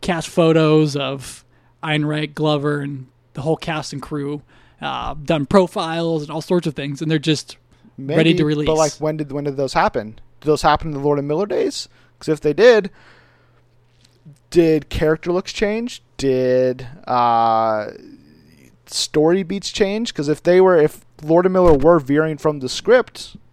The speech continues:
Speaker 2: and Vanity Fair comes on to ask, "Oh, what, wh-, so what, what are you, what's, what's Lando's arc in this movie?"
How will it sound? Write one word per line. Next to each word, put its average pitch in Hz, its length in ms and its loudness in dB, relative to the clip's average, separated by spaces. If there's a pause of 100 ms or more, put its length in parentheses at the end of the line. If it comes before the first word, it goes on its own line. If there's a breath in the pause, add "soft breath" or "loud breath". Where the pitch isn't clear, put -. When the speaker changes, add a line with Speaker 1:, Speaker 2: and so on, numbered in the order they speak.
(960)
Speaker 2:
and 143 300 0
Vanity 160 260 0
Fair 185 200 2
comes 156 200 -6
on 156 240 0
to 143 60 2
ask, 170 300 4
"Oh, 226 140 4
what, 202 160 4 (240)
wh-, - 20 -14
so 185 100 -4
what, 214 220 2
what 214 180 0
are 254 40 -4
you, 214 180 -6
what's, 220 280 2
what's - 260 -4
Lando's 226 320 2
arc 135 220 0
in 123 60 -10
this 117 80 -6
movie?" 98 140 -10